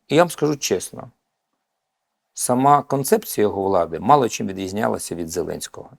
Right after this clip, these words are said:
Така ж корупція, така ж несправедливість. Так от, коли він прийшов до влади в п'ятнадцятому році, ми витрачали на його адміністрацію двадцять мільйонів доларів.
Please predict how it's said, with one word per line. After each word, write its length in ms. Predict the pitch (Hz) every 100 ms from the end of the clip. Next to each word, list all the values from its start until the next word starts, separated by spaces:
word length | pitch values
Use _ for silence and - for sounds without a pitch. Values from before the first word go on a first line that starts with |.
| _ _ _ _ _ _ _ _ _ _ _
Така 260 | - 156 180
ж 80 | -
корупція, 640 | 117 107 - - - 113 - _ _ _
така 260 | - - 143
ж 100 | 117
несправедливість. 960 | 107 - 98 92 87 80 80 - - _ _ _ _ _ - _ _
Так 260 | - 113 -
от, 300 | 170 143 - -
коли 260 | 135 135
він 160 | 139 139
прийшов 380 | - 139 151 131
до 120 | 135
влади 320 | 143 196 170
в 40 | -
п'ятнадцятому 640 | - 143 127 - 117 117
році, 460 | 147 180 - 87 - - _ _ _ -
ми 120 | 139
витрачали 720 | 160 131 113 - 127 127 117
на 160 | 104 113
його 260 | 113 113
адміністрацію 760 | 117 107 110 - 143 139 - 101
двадцять 500 | 95 110 101 - - _
мільйонів 480 | - 82 80 76 78 - _ _ _ _
доларів. 520 | - 90 85 85 -